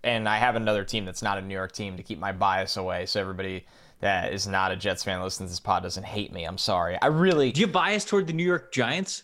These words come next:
Speaker 2: Like, is the
Speaker 1: No,
Speaker 2: great,
Speaker 1: I
Speaker 2: is, like, is the greater good for New York just, just good in
Speaker 1: No,
Speaker 2: general?
Speaker 1: no, no, no. I,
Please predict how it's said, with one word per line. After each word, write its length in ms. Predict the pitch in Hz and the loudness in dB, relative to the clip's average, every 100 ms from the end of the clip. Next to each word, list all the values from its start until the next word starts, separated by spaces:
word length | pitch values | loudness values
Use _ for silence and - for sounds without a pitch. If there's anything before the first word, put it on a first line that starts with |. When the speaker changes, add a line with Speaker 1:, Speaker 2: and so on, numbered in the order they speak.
| - | 0
Speaker 2:
Like, 180 | 135 147 | 2 4
is 100 | 139 | 4
the 120 | 147 | 6
Speaker 1:
No, 40 | |
Speaker 2:
great, 160 | 107 139 | 6 4
Speaker 1:
I 60 | - | 4
Speaker 2:
is, 240 | 151 147 | 2 2
like, 160 | 143 143 | 2 2
is 120 | 143 | 0
the 80 | 139 | 0
greater 360 | 123 139 151 | 2 2 2
good 300 | 127 135 147 | 2 4 4
for 160 | - 131 | 2 2
New 100 | 117 | 4
York 420 | 110 110 117 123 | 4 4 4 0
just, 300 | 123 123 - | -2 -2 -4
just 300 | 123 117 - | -6 -6 -2
good 160 | 117 104 | 0 2
in 80 | 165 | 4
Speaker 1:
No, 20 | |
Speaker 2:
general? 380 | 156 160 151 135 | 6 6 6 6
Speaker 1:
no, 100 | 117 | 2
no, 260 | 110 98 92 | 2 0 0
no. 380 | 104 90 73 | 0 0 -2
I, 80 | - | -2